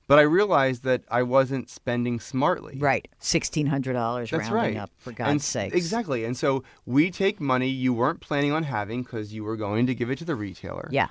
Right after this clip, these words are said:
Speaker 1: We harness that retailer discount, and we're, we're one of the only companies that do that,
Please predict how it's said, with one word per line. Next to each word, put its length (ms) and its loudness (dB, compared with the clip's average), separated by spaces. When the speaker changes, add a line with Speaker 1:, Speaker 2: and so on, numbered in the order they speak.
Speaker 1:
We 100 -2
harness 400 -2
that 220 4
retailer 520 2
discount, 400 -2
and 80 -4
we're, 200 -4
we're 180 -6
one 160 -2
of 80 -6
the 100 -8
only 260 -4
companies 460 -6
that 160 -8
do 160 -10
that, 240 -8